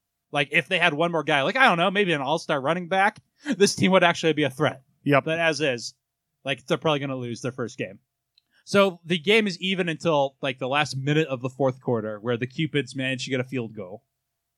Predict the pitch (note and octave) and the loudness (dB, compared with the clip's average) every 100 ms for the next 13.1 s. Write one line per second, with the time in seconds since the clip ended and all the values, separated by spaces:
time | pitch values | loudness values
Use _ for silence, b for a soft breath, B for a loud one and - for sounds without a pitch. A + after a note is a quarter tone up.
0 | _ D3+ D3+ _ _ _ _ _ - E3 | _ 2 2 _ _ _ _ _ -2 0
1 | D3+ C3+ _ _ _ - E3+ G3+ F#3+ E3+ | 0 -4 _ _ _ -12 2 4 4 2
2 | F#3 A3 F3+ D3+ E3 D3+ - C#3 A2+ G#2+ | 4 4 2 2 4 2 2 -2 -2 -2
3 | A2+ B2+ - - F#3 E3+ D#3 E3+ D3 C3 | -4 -6 -12 -2 0 2 0 -2 -2 0
4 | B2+ C3 C3 C3 B2 A#2+ A#2 A2 A2 A#2 | 2 2 0 -2 -4 -4 -6 -4 -4 -4
5 | - - A2 G#2+ A#2 A2 A#2+ A#2+ _ b | -6 -8 -8 -8 -10 -8 -6 -8 _ b
6 | - - D#3 F3 F3 D3+ C3+ D3 D3+ D#3 | -10 0 2 2 2 0 0 2 0 0
7 | C#3 D#3 D3 F3 E3+ F#3+ G3 F#3 C#3+ C#3 | 0 0 2 2 2 2 2 4 0 0
8 | C3+ D3 C#3+ C#3+ - D3+ E3+ - - G3 | 2 4 4 2 -4 -2 -2 -2 -2 -2
9 | - - G3 G3 G3+ G#3+ B3+ - _ _ | -2 0 2 2 2 2 2 -2 _ _
10 | _ _ _ C#3+ B2+ D#3+ C3 B2+ D3 E3 | _ _ _ -8 0 2 0 0 2 2
11 | - G3 A#3+ - - - C#3+ A#2+ C3+ C3 | 0 -2 -2 -4 -10 2 4 4 0 -2
12 | E3 D#3+ D#3+ D3+ C#3+ D3+ - - D#3+ G3+ | 0 0 0 -2 -2 -4 -4 -4 -2 -2